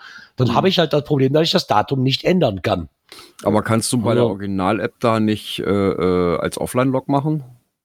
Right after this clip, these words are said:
Speaker 2: Wie als, wie so eine Field Note, die du dann hinterher nochmal bearbeitest?
Speaker 1: Das würde wahrscheinlich schon gehen,
Speaker 2: Gut,
Speaker 1: ja,
Speaker 2: dann hast
Speaker 1: aber
Speaker 2: du
Speaker 1: ich
Speaker 2: ja
Speaker 1: hab das
Speaker 2: das
Speaker 1: immer gern,
Speaker 2: Datum drin.
Speaker 1: ja, aber ich hab das,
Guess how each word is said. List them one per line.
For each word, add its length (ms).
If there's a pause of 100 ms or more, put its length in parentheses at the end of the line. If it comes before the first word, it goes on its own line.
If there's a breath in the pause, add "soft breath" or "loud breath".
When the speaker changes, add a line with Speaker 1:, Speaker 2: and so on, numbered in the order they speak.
Speaker 2:
Wie 180
als, 420
wie 120
so 100
eine 100
Field 300
Note, 260
die 120
du 100
dann 160
hinterher 320
nochmal 160
bearbeitest? 480
Speaker 1:
Das 180
würde 300
wahrscheinlich 500
schon 380
gehen, 300
Speaker 2:
Gut, 80
Speaker 1:
ja, 60
Speaker 2:
dann 100
hast 80
Speaker 1:
aber 100
Speaker 2:
du 60
Speaker 1:
ich 40
Speaker 2:
ja 60
Speaker 1:
hab 80
das 80
Speaker 2:
das 60
Speaker 1:
immer 180
gern, 160
Speaker 2:
Datum 220
drin. 80
Speaker 1:
ja, 520 (400 loud breath)
aber 160
ich 140
hab 140
das, 160